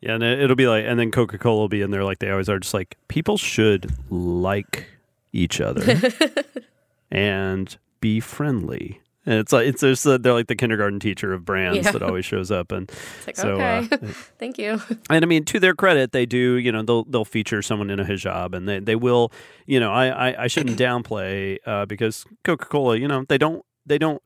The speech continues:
Speaker 1: completely avoid that, but they don't go full Airbnb and be like, "Don't be racist."
Speaker 2: Yeah.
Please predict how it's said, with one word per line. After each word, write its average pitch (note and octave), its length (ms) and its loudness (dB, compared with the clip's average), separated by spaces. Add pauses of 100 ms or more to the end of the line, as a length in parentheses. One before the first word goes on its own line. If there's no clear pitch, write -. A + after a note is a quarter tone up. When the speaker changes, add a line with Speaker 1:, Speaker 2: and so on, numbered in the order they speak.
Speaker 1:
completely C#3 560 -2
avoid F2+ 500 -4
that, F2 220 -8
but B2+ 120 -2
they C3+ 100 2
don't C3+ 120 2
go B2+ 140 4
full B2+ 280 -2
Airbnb G2 800 -4
and F2+ 100 -10
be F#2+ 80 -6
like, F2 220 -8
"Don't C#4 240 2
be A#3 160 0
racist." G3+ 500 -4
Speaker 2:
Yeah. F#3+ 380 -2